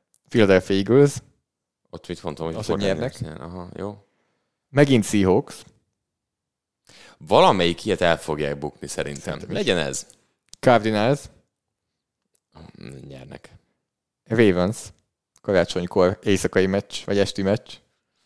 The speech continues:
Speaker 2: A Ravens megveri a Lions-t.
Speaker 1: Baltimore-ban van
Speaker 2: Most
Speaker 1: a
Speaker 2: akkor
Speaker 1: meccs.
Speaker 2: tovább gondolom, úgyhogy nem hiszem, hogy itt is nyerni fognak. Tehát tényleg ez, ez látszik, hogy nyer egy nagy meccset valamelyik csapat idén, Buffalo Bills utána kikap.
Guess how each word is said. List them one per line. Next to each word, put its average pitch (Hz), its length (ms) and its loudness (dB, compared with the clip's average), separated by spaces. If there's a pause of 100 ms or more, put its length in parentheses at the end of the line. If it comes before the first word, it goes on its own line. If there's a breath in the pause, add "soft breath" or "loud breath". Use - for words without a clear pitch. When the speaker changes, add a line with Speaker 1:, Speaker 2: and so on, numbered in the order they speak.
(360)
Speaker 2:
A 95 100 -14
Ravens 123 320 0
megveri 101 340 0
a 85 220 2
Lions-t. 95 500 -4
Speaker 1:
Baltimore-ban 98 560 -2
van 92 80 -4
Speaker 2:
Most 90 120 -6
Speaker 1:
a 92 40 -2
Speaker 2:
akkor - 100 -8
Speaker 1:
meccs. - 100 -12
Speaker 2:
tovább 85 360 2
gondolom, 80 600 -2
úgyhogy 90 260 -12 (320)
nem 92 240 -4
hiszem, 80 260 -8
hogy 78 120 -8
itt - 160 -12
is 76 140 -14
nyerni 71 340 -6
fognak. 73 440 -10
Tehát - 160 -10
tényleg 104 200 2
ez, 90 180 0
ez 120 180 -2
látszik, 90 320 -2
hogy 90 100 -4
nyer 98 200 0
egy 85 320 -6
nagy 92 220 -2
meccset 80 340 -8
valamelyik 80 340 -4
csapat - 320 -8
idén, 92 440 -8
Buffalo 78 400 -4
Bills 73 260 -6
utána 76 280 -8
kikap. - 460 -16